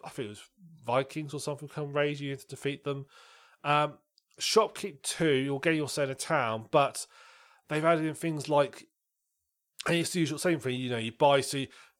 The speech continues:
just give some people who haven't heard Shopkeep, I've obviously given Bruce on there, you basically have to sort of, like, buy, like, your stands, put 'em out,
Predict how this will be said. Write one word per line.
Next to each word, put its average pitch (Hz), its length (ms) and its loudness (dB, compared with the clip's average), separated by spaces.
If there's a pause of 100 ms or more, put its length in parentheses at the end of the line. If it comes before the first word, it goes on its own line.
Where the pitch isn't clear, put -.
(680)
just 190 180 2
give 160 220 2
some 147 240 2
people 139 180 -4
who 117 140 -6
haven't 127 400 0
heard 127 180 -6
Shopkeep, 127 500 -6 (1160)
I've 135 160 -4
obviously 131 240 -4
given 120 260 -8
Bruce 139 220 -6
on 127 80 -8
there, 127 160 0
you 131 180 -2
basically 135 300 0
have 123 100 -4
to - 60 -12
sort 123 240 0
of, 110 60 -8
like, - 60 -20 (360)
buy, 117 220 2
like, 113 180 -2
your 107 100 -12
stands, 120 600 0
put - 220 -4
'em 113 100 -6
out, 113 320 -2